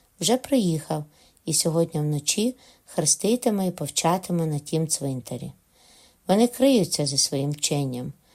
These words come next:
бо хоча й немає досі едиктів, які його забороняють, народ їх ненавидить. Отож мусять бути обережними. Сам Урс говорив мені, що всі до єдиної душі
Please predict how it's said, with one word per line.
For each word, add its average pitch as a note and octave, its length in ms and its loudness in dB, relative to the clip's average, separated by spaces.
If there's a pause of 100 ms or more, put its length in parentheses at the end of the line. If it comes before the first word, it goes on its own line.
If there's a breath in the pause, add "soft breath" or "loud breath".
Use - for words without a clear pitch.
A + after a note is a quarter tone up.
(340 soft breath)
бо E3+ 100 6
хоча F#3 300 2
й F#3+ 80 2
немає F#3+ 400 4
досі F3 380 4
едиктів, F#3+ 560 0 (320 loud breath)
які F3+ 260 -2
його F#3 220 4
забороняють, F3 840 2 (320 soft breath)
народ G3+ 420 4
їх B3 300 -2
ненавидить. G#3+ 720 0 (580 soft breath)
Отож G#3+ 500 2
мусять G#3 380 2
бути A#3 300 2
обережними. D3+ 760 2 (800 soft breath)
Сам C4 400 6
Урс B3+ 260 4
говорив A3+ 380 4
мені, C#3 360 0 (320 loud breath)
що - 200 0
всі C4+ 340 2
до C4+ 120 4
єдиної G#3+ 540 4
душі D3+ 480 0